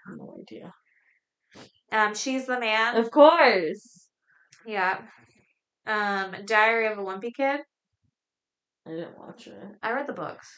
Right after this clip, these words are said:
Speaker 2: That
Speaker 1: I
Speaker 2: doesn't count.
Speaker 1: don't even read the books.
Speaker 2: Um, and Princess Diaries.
Speaker 1: Of course.
Speaker 2: Yes.
Speaker 1: The best movie of all time. My childhood.
Speaker 2: Mia.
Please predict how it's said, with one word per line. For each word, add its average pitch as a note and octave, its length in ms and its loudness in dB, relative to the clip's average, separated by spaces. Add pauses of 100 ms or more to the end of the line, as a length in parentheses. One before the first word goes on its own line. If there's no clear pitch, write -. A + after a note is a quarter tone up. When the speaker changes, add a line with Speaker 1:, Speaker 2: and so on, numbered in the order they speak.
(300)
Speaker 2:
That G3+ 140 -10
Speaker 1:
I - 20 -6
Speaker 2:
doesn't F3+ 220 -10
count. F#3 340 -14
Speaker 1:
don't F3 180 -6
even E3 120 -6
read D#3+ 180 -10
the D#3+ 60 -18
books. - 600 -16 (200)
Speaker 2:
Um, G#3 480 -2 (100)
and G#3 600 -2
Princess D#4 360 -2
Diaries. A3 640 4
Speaker 1:
Of - 240 -18
course. A3+ 400 -6
Speaker 2:
Yes. A3 580 -8 (420)
Speaker 1:
The F#3+ 80 -6
best G#3 380 -2
movie G#3 300 -2
of F#3 100 -2
all F3+ 160 -2
time. E3+ 400 -12 (460)
My E3 100 -4
childhood. D#4 400 -8
Speaker 2:
Mia. B3 560 0